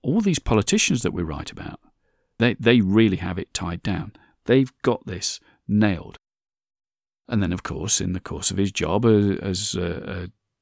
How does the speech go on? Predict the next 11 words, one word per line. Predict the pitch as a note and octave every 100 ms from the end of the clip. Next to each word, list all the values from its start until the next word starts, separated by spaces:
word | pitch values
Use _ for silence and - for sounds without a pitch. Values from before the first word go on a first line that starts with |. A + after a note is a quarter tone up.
| _ -
a, | - A#2 -
a | G#2
journalist, | - - - A#2+ D#3 - _ _ _ _
he, | - C3 C3+ D3
um, | D3 C#3 _ _
he | -
got | F3+ -
to |
meet | D3 B3
these | - F2+
politicians | - E2+ - - - - -